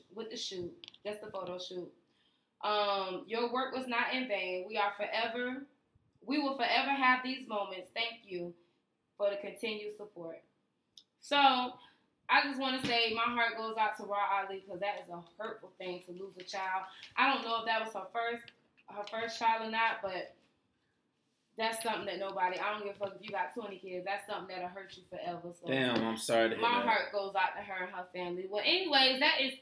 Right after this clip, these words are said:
Speaker 1: it
Speaker 2: Hey,
Speaker 1: for
Speaker 2: y'all.
Speaker 1: celebrity news, okay? All right,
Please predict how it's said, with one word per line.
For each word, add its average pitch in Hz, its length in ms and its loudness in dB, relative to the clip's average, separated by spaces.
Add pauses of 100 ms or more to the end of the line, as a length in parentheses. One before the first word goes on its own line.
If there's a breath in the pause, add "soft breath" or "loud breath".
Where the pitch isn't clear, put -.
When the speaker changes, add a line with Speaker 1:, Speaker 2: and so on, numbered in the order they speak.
(100)
Speaker 1:
it - 400 6 (600)
Speaker 2:
Hey, 107 280 6
Speaker 1:
for 104 60 -4
Speaker 2:
y'all. 110 300 6
Speaker 1:
celebrity 254 460 2
news, 208 460 0
okay? 302 480 4 (580 loud breath)
All 190 60 -6
right, 311 440 -4